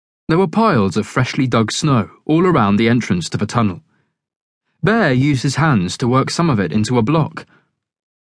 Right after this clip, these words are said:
Ollie found that making blocks was like making square snowballs. He could press the white powder into small lumps and then press them together to make bigger lumps.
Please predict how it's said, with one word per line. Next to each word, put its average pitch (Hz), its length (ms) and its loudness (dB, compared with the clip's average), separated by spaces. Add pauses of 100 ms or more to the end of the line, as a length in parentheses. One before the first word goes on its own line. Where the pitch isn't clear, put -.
(240)
Ollie 233 240 2
found 160 360 2
that 151 100 0
making 156 360 0
blocks 120 420 -2
was 143 120 0
like 170 180 0
making 135 320 0
square 147 400 0
snowballs. 139 760 -2 (760)
He 226 120 2
could 196 180 0
press 208 280 -2
the 185 100 2
white 143 280 2
powder 113 360 2
into 110 180 0
small 135 360 0
lumps 92 540 -4 (100)
and 151 120 0
then 214 160 2
press 151 240 -2
them 131 140 -2
together 127 400 0
to - 100 -4
make 120 220 0
bigger 165 220 0
lumps. - 420 -6